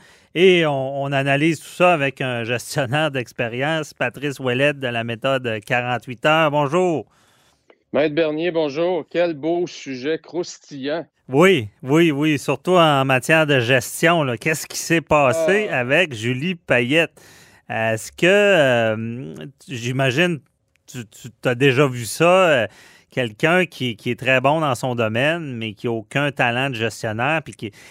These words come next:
Speaker 1: elle, a, elle a un milieu digne de l'armée. Est-ce qu'elle a essayé d'appliquer ça, euh, au gouvernement ?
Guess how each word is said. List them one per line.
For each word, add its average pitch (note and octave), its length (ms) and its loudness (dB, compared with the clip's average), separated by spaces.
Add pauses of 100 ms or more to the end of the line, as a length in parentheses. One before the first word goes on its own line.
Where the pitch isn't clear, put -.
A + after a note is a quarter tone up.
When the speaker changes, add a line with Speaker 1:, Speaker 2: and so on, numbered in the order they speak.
(180)
Speaker 1:
elle, F3 220 2
a, A#2 320 2
elle B2+ 80 -2
a C3 40 0
un C3 80 0
milieu B2+ 420 2
digne D3+ 340 0
de C#3+ 60 0
l'armée. B2 540 -2
Est-ce B2 180 -6
qu'elle C#3 280 0
a B2+ 120 -2
essayé C#3+ 300 -6
d'appliquer A#2+ 440 -4
ça, - 160 -6
euh, C3 400 -2
au A2 140 -6
gouvernement ? A#2 560 0